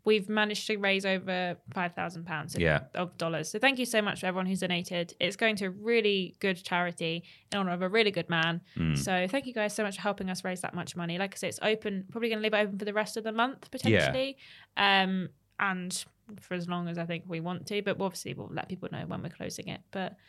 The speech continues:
Speaker 1: yeah, thank you guys so much for helping us raise this much money. It's,
Speaker 2: Yeah,
Speaker 1: uh, it's
Speaker 2: it's
Speaker 1: really is
Speaker 2: brilliant.
Speaker 1: amazing. Um, I think that's the most money we've raised for a campaign.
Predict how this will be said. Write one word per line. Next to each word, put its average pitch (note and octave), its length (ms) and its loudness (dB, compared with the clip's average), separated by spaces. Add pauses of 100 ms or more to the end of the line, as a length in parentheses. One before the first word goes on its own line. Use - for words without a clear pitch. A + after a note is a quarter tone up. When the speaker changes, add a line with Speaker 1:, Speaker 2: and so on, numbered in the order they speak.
(300)
Speaker 1:
yeah, C#4+ 200 0
thank A#3+ 240 -8
you A#3 40 -14
guys A3 160 -4
so A3 140 -6
much G#3+ 160 -6
for A3+ 80 -8
helping G#3 340 -8
us G#3+ 160 -10
raise G#3 160 -8
this G#3+ 140 -12
much - 220 -12
money. B3+ 240 -10
It's, - 80 -2
Speaker 2:
Yeah, D#2 320 0
Speaker 1:
uh, - 80 -4
it's - 80 -10
Speaker 2:
it's - 40 -12
Speaker 1:
really A#3 260 4
is G3 80 2
Speaker 2:
brilliant. F#3+ 40 0
Speaker 1:
amazing. F3+ 540 -2 (240)
Um, F3+ 280 -2
I G#3 60 -4
think C4 120 2
that's C4+ 100 -2
the A3+ 80 0
most G#3+ 240 2
money F#3+ 160 0
we've F#3+ 180 0
raised F#3 240 -2
for F3 80 -4
a F3 60 -4
campaign. F3 560 -6